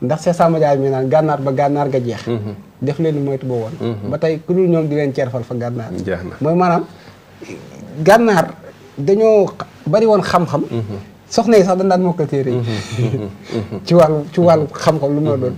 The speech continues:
Speaker 1: Sëñ Tuubaa ñëw nag.
Speaker 2: Mhm.
Speaker 1: Daal leen di, daal leen di jombal. Loolu mooy contraire bi nga xam si ñoom bañ koy yóbbu.
Speaker 2: Mhm.
Speaker 1: Naka naan kii daal bu yeggee.
Speaker 2: Mhm.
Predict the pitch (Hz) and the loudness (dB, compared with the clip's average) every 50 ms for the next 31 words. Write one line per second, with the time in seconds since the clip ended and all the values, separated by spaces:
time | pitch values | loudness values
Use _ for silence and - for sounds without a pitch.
0 | - - - - 196 196 175 185 175 165 147 143 143 143 143 143 139 127 131 - | -10 -6 -2 0 0 2 2 2 2 2 2 2 0 -2 -2 -2 -4 -4 -4 -6
1 | - - 131 120 104 107 107 110 110 131 135 139 139 139 135 135 135 131 139 139 | -8 -6 -6 -6 -6 -6 -8 -6 -4 -2 -2 0 0 0 -2 -2 -2 -2 -2 -2
2 | 143 139 135 139 131 135 127 127 131 131 139 160 170 175 180 175 - 185 180 180 | 0 0 -2 0 0 0 0 0 0 0 0 0 2 2 0 0 0 0 0 0
3 | 180 175 160 147 139 160 220 - - 160 143 143 139 139 135 135 135 131 151 170 | -2 -2 -4 -6 -8 -8 -6 -4 -4 -2 -2 -2 -2 0 0 0 -2 -2 -4 0
4 | 170 190 190 190 196 170 139 127 143 143 156 165 175 165 165 156 147 123 - 185 | 4 4 6 6 6 4 4 2 0 0 2 2 2 2 2 0 0 0 2 2
5 | 180 147 135 135 143 156 170 175 170 151 143 123 - - - 123 113 104 107 | 2 2 2 0 0 2 2 2 2 2 0 -2 -4 -6 -6 -6 -6 -4 -4